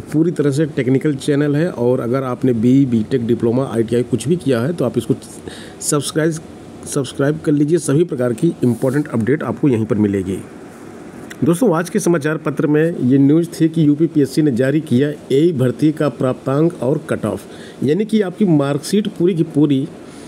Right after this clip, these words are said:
जो उत्तर प्रदेश लोक सेवा आयोग है उसकी website पे जारी हो चुकी है। और हम आपको दिखाते हैं इस website पे कहाँ है आपकी marksheet और कैसे आप उसको download कर सकते हैं। इस भर्ती में दो सौ तिरासी पद आए थे और दो सौ छाछठ पे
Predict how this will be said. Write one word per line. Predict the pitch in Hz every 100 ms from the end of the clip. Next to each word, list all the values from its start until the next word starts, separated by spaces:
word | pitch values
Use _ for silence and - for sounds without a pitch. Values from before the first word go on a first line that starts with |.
| - - 117
जो | 165
उत्तर | 180 143 214
प्रदेश | 214 151 156
लोक | 156 147
सेवा | 151 160
आयोग | 123 123 165 123
है | 127
उसकी | 151 131 185
website | 139 135 - 131
पे | - 151
जारी | 117 139 196
हो | 165 165
चुकी | 143 165
है। | 147 156 - 127
और | 135 -
हम | - 160
आपको | 135 - 147
दिखाते | 123 127 127 180
हैं | 160 143 156 - - - - - - -
इस | 165 175
website | 151 143 139 131 -
पे | 139 143 - - 113
कहाँ | 143 160 165
है | 139 139
आपकी | 127 -
marksheet | 127 123 117 156 175 -
और | 123 135 -
कैसे | 143 135
आप | 175 131
उसको | 117 165
download | 127 117 147 156
कर | 170 147
सकते | 113 98 113
हैं। | 104 104 - - - -
इस | 196 196
भर्ती | 165 165 180
में | 170
दो | 147
सौ | 156 170
तिरासी | 151 147 143 170
पद | 170 170
आए | 147 156
थे | 175
और | 170
दो | 139
सौ | 135 160
छाछठ | - 135 143 147 180
पे | - 143